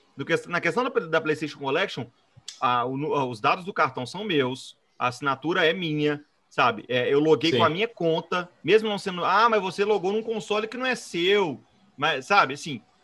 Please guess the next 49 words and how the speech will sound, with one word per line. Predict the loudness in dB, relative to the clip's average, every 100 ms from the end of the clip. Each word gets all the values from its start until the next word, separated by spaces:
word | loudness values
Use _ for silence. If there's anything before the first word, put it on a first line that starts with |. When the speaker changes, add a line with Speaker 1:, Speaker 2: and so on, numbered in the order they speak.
| _ _ _
Speaker 1:
tá | -2
ali, | 0 -2 -4
tá | -4 -2
registrado, | -2 -4 -8 0 0 2
tá | 0
logado | 2 2 2 2 2
lá | 0 0
no | 0
meu, | 0 0 0 -10
no, | -16 -14 -8
lá | -4 -2
na | 0
base | 0 0
da | -2
Play-, | -2 -2
da, | 0
Speaker 2:
Sim. | 0
Speaker 1:
da, | 0 -4
da | -8
Sony, | -8 -4 2
Speaker 2:
Tanto | 4
Speaker 1:
tá | 4
no |
Speaker 2:
ele, | 4 2
tanto | 2 4
que | 4
ele, | 6 6 6
ele | 4
não, | 4 2
ele | 0 2
não | 0
tá |
te | -2
banido, | 0 0 2 0 0
né? | -2
Ele | -2
tá | 0
banido | 2 0 0 -2
o |
cara | 2 4 4
que | 0
permitiu | -2 -2 -2 -4 -4
no | -2
console | -2 0 0 2
dele | 2 2
várias | 4 2 2
pessoas | -2 -4
fazerem | 0 0 0 0
isso. | -2 -4 -12